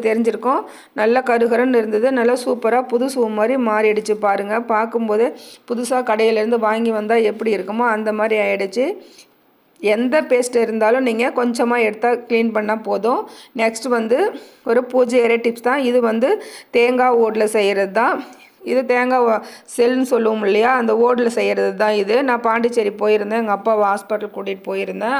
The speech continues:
அங்கேருந்து இந்த மாதிரி நான் வாங்கிட்டு வந்தேன். ஆன்லைன்லேயும் இது கிடைக்குது. இந்த அகப-, அகர்பத்தி ஸ்டாண்டு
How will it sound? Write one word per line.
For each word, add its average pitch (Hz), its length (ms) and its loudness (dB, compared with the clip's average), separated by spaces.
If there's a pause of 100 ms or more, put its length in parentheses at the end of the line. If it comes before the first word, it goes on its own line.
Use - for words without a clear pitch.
அங்கேருந்து 208 500 -4 (120)
இந்த 196 180 -8
மாதிரி 202 200 -2
நான் 190 120 -4
வாங்கிட்டு 190 400 -4
வந்தேன். 214 260 0 (120)
ஆன்லைன்லேயும் 220 560 -2
இது 190 80 -6 (100)
கிடைக்குது. 190 400 -2 (520)
இந்த 254 100 0 (100)
அகப-, 226 400 2
அகர்பத்தி 233 560 0
ஸ்டாண்டு 233 320 0